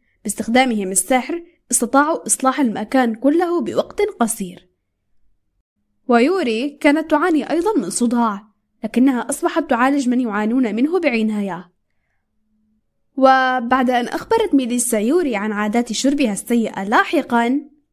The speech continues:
كانت متفاجئة مما سمعته عن نفسها وشعرت بالإحراج كثيرا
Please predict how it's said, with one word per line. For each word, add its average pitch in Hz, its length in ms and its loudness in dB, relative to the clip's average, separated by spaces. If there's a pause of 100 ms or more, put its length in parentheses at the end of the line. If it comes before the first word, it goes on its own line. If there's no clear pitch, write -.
(1300)
كانت 311 300 4
متفاجئة 269 640 0
مما 226 240 0
سمعته 254 580 0
عن 233 120 0
نفسها 254 720 -2 (160)
وشعرت 349 440 2
بالإحراج 285 500 0
كثيرا 302 720 0